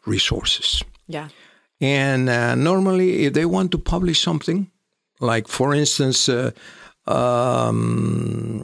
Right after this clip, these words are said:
Speaker 1: let's say the gay pride, uh, parade or something,
Speaker 2: Mm-hmm.
Speaker 1: then they, they, they could invite the news media to a hotel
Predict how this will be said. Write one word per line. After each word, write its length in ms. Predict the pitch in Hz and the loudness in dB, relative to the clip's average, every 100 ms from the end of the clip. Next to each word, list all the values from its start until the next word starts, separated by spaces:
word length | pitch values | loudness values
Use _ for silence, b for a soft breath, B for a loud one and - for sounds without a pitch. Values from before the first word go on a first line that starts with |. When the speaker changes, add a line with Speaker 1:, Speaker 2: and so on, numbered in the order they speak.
| - | -4
Speaker 1:
let's 140 | 110 | -2
say 220 | - 117 110 | 0 0 0
the 400 | 110 104 104 101 - 156 143 120 | 0 0 -2 -4 -8 -18 -14 -4
gay 200 | 135 131 | 0 0
pride, 480 | - 147 120 117 113 123 - _ - | 0 0 0 0 -2 -6 -12 _ -8
uh, 200 | 113 107 110 | -4 -2 -2
parade 520 | - 143 151 131 107 | -2 2 4 4 2
or 80 | 104 | 0
something, 460 | - 107 98 - - B B | 2 0 0 -4 -8 B B
Speaker 2:
Mm-hmm. 160 | 185 | -2
Speaker 1:
then 160 | 170 190 | 0 0
they, 140 | 202 214 247 | 0 -2 -6
they, 240 | 220 175 214 | -4 -4 -4
they 140 | 165 170 | -4 -4
could 180 | - 196 | -2 0
invite 560 | 170 127 135 135 175 - - - | 0 0 0 0 -2 -6 -12 -6
the 80 | 120 | -2
news 300 | 185 233 - | -2 0 0
media 360 | 135 117 113 175 _ _ _ _ _ - - - | 0 2 0 -2 _ _ _ _ _ -14 -14 -4
to 220 | 156 135 | 0 0
a 180 | 123 113 - | 0 0 -2
hotel 640 | - 127 120 120 151 | -2 -2 0 0 -2